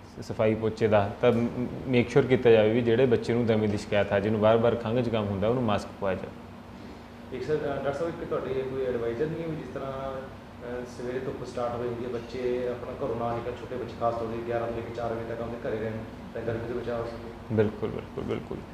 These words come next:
Speaker 1: ਹੀਟ ਸਟ੍ਰੋਕ ਹੋ ਸਕਦਾ ਜੀ, ਹੀਟ ਸਟ੍ਰੋਕ ਇਹ ਤੋਂ ਵੀ ਜ਼ਿਆਦਾ ਗਲਤ ਚੀਜ਼ ਹੈ, ਜੋ ਟੈਂਪਰੇਚਰ ਇੰਨਾ ਪਹੁੰਚ ਜਾਂਦਾ, ਗਰਮੀ, ਵੱਧ ਗਰਮੀ ਕਰਕੇ ਹੀਟ ਸਟ੍ਰੋਕ ਹੋਣ ਦੀ ਦਿੱਕਤ ਹੈ। ਤਾਂ ਟਰਾਈ ਇਹ ਕੀਤਾ ਜਾਵੇ ਕਿ ਜਿਹੜਾ ਪੀਕ ਟਾਈਮ ਹੁੰਦਾ ਬਾਰਾਂ ਤੋਂ ਚਾਰ ਜਾਂ ਬਾਰਾਂ ਤੋਂ ਪੰਜ ਦਾ, ਉਸ ਟਾਈਮ 'ਤੇ ਘਰੋਂ ਬਾਹਰ ਨਾ ਨਿਕਲਿਆ ਜਾਵੇ, ਘਰ ਹੀ ਰਿਹਾ ਜਾਵੇ।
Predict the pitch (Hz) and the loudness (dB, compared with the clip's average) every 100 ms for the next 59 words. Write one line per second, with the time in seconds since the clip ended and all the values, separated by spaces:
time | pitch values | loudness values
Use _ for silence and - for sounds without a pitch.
0 | - - 135 131 - 135 131 117 113 104 | -2 6 8 6 6 6 8 4 6 4
1 | 107 127 123 113 - 120 113 110 117 135 | 6 4 4 0 0 2 4 4 4 4
2 | 117 107 104 104 107 113 110 95 101 131 | 8 8 8 4 2 -2 -2 0 0 2
3 | 110 113 107 104 104 113 104 104 95 113 | 4 4 2 2 2 4 4 2 2 2
4 | 120 117 104 104 101 113 113 131 123 113 | 4 4 6 4 4 4 6 6 6 6
5 | 110 107 101 113 113 110 - 113 113 107 | 6 2 2 2 0 0 -2 -2 0 0
6 | 95 98 98 104 123 - - - - 117 | -2 -2 -2 -2 -4 -8 -14 -12 4 8
7 | 113 117 127 139 123 110 104 117 160 170 | 10 10 10 8 4 4 4 4 2 2
8 | 180 180 - - - - - - 123 117 | 0 0 -6 -14 -16 -18 -18 -12 4 8
9 | 127 117 - 143 131 - 123 113 101 95 | 10 8 4 2 4 6 6 6 2 4
10 | 101 107 107 104 95 101 98 101 98 101 | 6 6 4 0 2 4 6 4 4 4
11 | 101 95 95 95 90 98 110 - 107 98 | 4 0 -4 -4 0 0 0 -2 -4 -2
12 | 110 127 - - 104 98 95 92 85 82 | -2 -4 -6 -2 0 2 0 -2 -4 -4
13 | 101 104 107 110 98 98 90 92 - | 0 2 4 4 4 4 2 0 -2